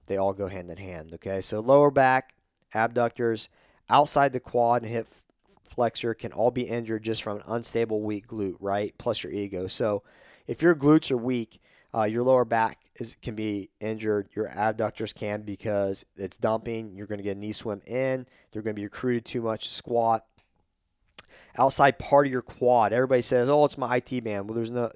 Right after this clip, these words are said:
it's not I T band, okay? Uh, take your I B, I T band, go slightly above that where your quad meets. That's your problem.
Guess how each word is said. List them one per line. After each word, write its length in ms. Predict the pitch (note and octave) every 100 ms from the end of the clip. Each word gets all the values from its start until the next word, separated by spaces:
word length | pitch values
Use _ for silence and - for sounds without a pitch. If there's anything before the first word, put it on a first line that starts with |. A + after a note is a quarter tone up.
| _ -
it's 180 | A2+ B2+
not 80 | G#2+
I 80 |
T 220 | A2 - G#2
band, 320 | F#2 F2 E2+
okay? 380 | - G2 G2 - _ _ _ -
Uh, 260 | G#2+ F#2 F2+ - _ _
take 200 | - A#2+
your 80 | A#2
I 80 | A#2+
B, 200 | A#2+ B2 -
I 140 | A#2
T 200 | - B2+
band, 340 | B2 C3 C3 A#2+
go 260 | A2+ G#2+ -
slightly 440 | - A#2+ G#2 A#2
above 320 | A2+ A#2+ C3+ C3+
that 320 | C3+ C3 - _ _
where 140 | G#2+ G2
your 80 |
quad 540 | F#2+ - A#2 A#2 A#2+ A#2+ _ _
meets. 560 | A2 A#2+ C3+ D3+ - - _ _ _ _ _
That's 460 | A#2 A#2+ B2 - -
your 140 | G#2+
problem. 540 | - A2 G#2 F#2+ F2+